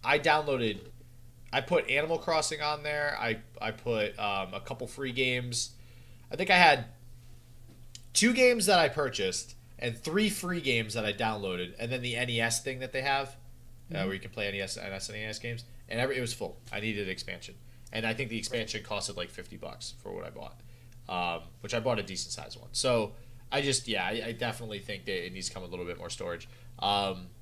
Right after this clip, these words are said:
Speaker 1: otherwise, I mean, everything else is, is probably gonna be pretty much the same. I mean, the P S four Pro wasn't really much different other than the graphics pro-, uh, the G P U and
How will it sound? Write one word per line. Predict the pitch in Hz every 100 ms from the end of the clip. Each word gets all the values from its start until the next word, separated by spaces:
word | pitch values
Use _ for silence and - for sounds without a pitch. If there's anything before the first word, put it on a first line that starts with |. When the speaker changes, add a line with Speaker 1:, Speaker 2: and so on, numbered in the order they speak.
| - 160
Speaker 1:
otherwise, | 190 185 175 160 127
I | 143
mean, | 131
everything | 131 127 123
else | 120 120
is, | 113
is | 113
probably | - 127 117 113
gonna | 110 110
be | 107
pretty | - 120
much | 110 107
the | 107
same. | 101 - 113 107 113 117
I | 107
mean, | 101
the |
P | - 123
S | -
four | 120
Pro | - 113 104
wasn't | 101 107 113
really | 101 104
much | 95 95 -
different | - 107 110 90
other | 92 95
than | 95 95 92 - - - -
the | -
graphics | 92 101 98 - 95 -
pro-, | 107
uh, | 98 98 98 90
the |
G | 90 101
P | 101
U | 95 92 90
and | 90